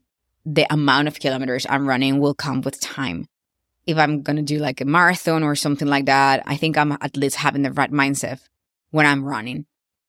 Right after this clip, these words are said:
The second thing, and it's the bad habit, right? So I'm talking about a good habit that it was running. And the second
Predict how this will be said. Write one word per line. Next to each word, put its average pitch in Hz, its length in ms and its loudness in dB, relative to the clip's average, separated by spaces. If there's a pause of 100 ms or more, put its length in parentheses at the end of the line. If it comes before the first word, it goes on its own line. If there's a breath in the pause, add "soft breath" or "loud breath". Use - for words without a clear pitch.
(120)
The 202 100 2
second 285 520 0
thing, 180 420 2
and 160 180 0
it's 160 120 -2
the 160 120 0
bad 156 240 2
habit, - 420 -8 (100)
right? 139 220 0
So 151 200 2
I'm 151 120 4
talking 151 200 -2
about 139 220 0
a 135 80 -4
good 180 220 0
habit 135 340 -2
that 135 100 -2
it 135 80 -2
was 135 180 -6
running. 127 360 -2
And 151 160 0
the 139 80 0
second 165 640 0